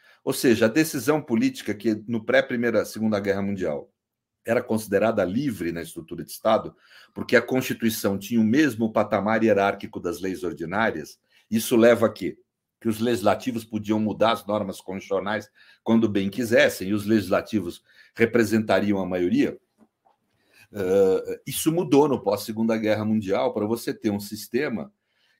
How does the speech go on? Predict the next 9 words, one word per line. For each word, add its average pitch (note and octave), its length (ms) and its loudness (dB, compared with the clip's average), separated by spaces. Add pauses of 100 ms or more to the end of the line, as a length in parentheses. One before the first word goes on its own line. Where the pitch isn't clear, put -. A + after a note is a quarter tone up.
que B2 120 -8
preserva A#2+ 760 0
os G#2+ 180 -4
direitos G#2+ 680 0
de F2+ 120 -8
minoria G2+ 680 -2
de A2+ 140 -8
forma B2+ 440 0
antimajoritária, C3+ 1300 -4